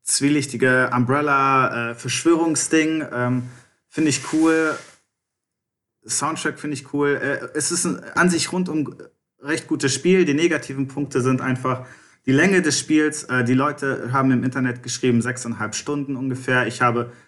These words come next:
fünfeinhalb, glaub ich, gebraucht. Es hat sich für mich länger angefühlt, aber der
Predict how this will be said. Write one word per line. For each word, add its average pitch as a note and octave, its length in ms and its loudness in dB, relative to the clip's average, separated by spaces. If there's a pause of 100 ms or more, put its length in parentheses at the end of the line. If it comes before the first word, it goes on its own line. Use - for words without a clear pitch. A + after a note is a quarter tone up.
(440)
fünfeinhalb, F3 640 0
glaub E3 180 0
ich, - 140 -2
gebraucht. F3 440 -2
Es B2 160 -2
hat E3 140 2
sich C#3 120 -4
für D3+ 100 -6
mich C#3+ 160 -4
länger C3+ 260 0
angefühlt, D3+ 560 0
aber A#2 360 -4
der A#2 260 -4